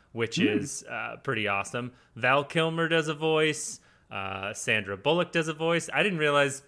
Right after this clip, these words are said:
Speaker 1: maybe when I was a kid, I didn't know this. I know it as an adult, but Steve Martin and Martin Short play off of each other as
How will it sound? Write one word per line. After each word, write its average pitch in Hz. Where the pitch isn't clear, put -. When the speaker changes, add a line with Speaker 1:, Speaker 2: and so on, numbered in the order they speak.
Speaker 1:
maybe 147
when 143
I 123
was 110
a 104
kid, 151
I 113
didn't 104
know 101
this. 117
I 113
know 117
it 110
as 104
an 104
adult, 120
but -
Steve 143
Martin 135
and 120
Martin 127
Short 127
play 127
off 135
of 139
each 139
other 151
as 120